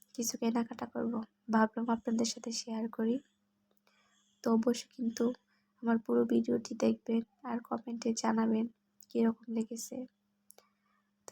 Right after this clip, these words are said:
এই তো চলে আসলাম দেলোয়ার জেনারেল হাসপাতাল। এই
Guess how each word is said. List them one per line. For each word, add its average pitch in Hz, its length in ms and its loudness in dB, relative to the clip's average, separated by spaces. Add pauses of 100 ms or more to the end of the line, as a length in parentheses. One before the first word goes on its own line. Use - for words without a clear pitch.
এই 226 80 4 (100)
তো 247 100 -4 (260)
চলে 240 340 -2
আসলাম 233 340 -2 (2000)
দেলোয়ার 226 580 6
জেনারেল 226 420 4 (580)
হাসপাতাল। 226 600 -4 (1300)
এই 240 100 -2